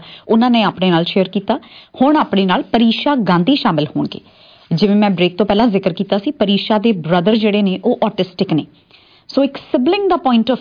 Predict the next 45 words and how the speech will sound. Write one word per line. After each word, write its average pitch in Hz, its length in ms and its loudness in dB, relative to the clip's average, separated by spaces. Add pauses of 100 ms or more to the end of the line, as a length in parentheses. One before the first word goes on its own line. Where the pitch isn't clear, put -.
ਵਿਊ 214 140 4
ਕੀ 180 260 -4
ਹੈ? - 80 -10 (320)
ਇੱਕ - 160 -2
ਸਿਬਲਿੰਗ 277 440 -2
ਭਾਵੇਂ 220 340 2
ਪ੍ਰਾਇਮਰੀ 262 420 0
ਕੇਅਰ 269 200 -2
ਗਿਵਰ 220 300 0
ਨਹੀਂ 190 400 2
ਹੈ, 143 100 -6 (460)
ਪਰ 254 120 2
ਜੋ 226 200 0
ਸਿਸਟਮ 302 500 -2
ਚੱਲ 240 260 -2
ਰਿਹਾ, 170 220 0
ਜਿਸ, 196 180 -2 (220)
ਜਿਹੜੀਆਂ 196 340 0
ਚੀਜ਼ਾਂ 214 440 -2
ਦੇ 226 80 0
go 180 160 0
through 180 260 0
ਉਹਨਾਂ 226 160 2
ਦੇ 247 80 0
ਪਰਿਵਾਰ 185 460 0
ਨੂੰ 202 160 2
ਹੋਣਾ 190 280 2
ਪੈਂਦਾ, 170 340 -2 (420)
ਉਸ 349 240 2
ਚੀਜ਼ 294 220 -2
ਦਾ 294 120 0
ਵਿਟਨੈਸ 208 540 0 (120)
ਹੈ 151 80 0
ਸਿਬਲਿੰਗ। 147 420 -6 (580)
ਸੋ 233 140 0
ਪਰੀਸ਼ਾ 240 460 2
ਨਾਲ 208 140 2
ਆਪਾਂ 165 180 -2
ਗੱਲਬਾਤ 156 360 -2
ਕਰਦੇ 151 220 -2
ਹਾਂ। 165 80 0
ਪਰੀਸ਼ਾ, 208 400 0
ਅ, - 520 -6
thank 247 280 0
you 269 60 -2